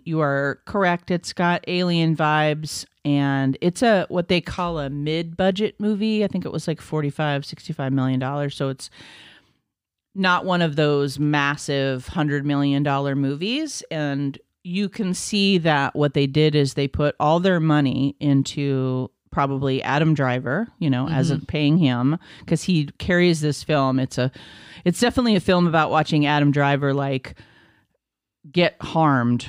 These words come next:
Speaker 1: a hundred and twelve times and, like, limp around the planet
Speaker 2: Okay.
Speaker 1: 'cause he's, <laughs> 'cause it's just him.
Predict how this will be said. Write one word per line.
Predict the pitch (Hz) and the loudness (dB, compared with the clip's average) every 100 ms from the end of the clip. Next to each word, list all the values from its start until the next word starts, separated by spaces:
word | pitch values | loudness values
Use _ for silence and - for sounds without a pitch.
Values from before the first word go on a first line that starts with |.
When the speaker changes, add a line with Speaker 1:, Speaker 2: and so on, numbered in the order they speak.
| - - | -14 -8
Speaker 1:
a | 151 | -4
hundred | 131 147 135 127 | 0 0 2 2
and | 123 | 0
twelve | - 135 120 117 | 0 -2 -2 -2
times | 151 127 117 117 | -2 0 0 0
and, | 123 113 110 - - | 0 0 -2 -6 -4
like, | 127 117 - | -4 -4 -6
limp | 131 143 139 | 0 4 4
around | 135 123 127 123 120 | 2 -2 -2 0 -2
the | |
planet | 120 135 123 120 | -2 -4 -2 -4
Speaker 2:
Okay. | 147 - | -8 -4
Speaker 1:
'cause | 156 123 | -2 0
he's, | 180 147 - | -2 -2 0
<laughs> | 233 - 311 - 277 | -2 -2 -4 -6 -4
'cause | - - - | -2 -2 -4
it's | 349 - | -8 -6
just | - 294 - - | -2 -2 -2 -2
him. | 415 269 175 | 0 2 -2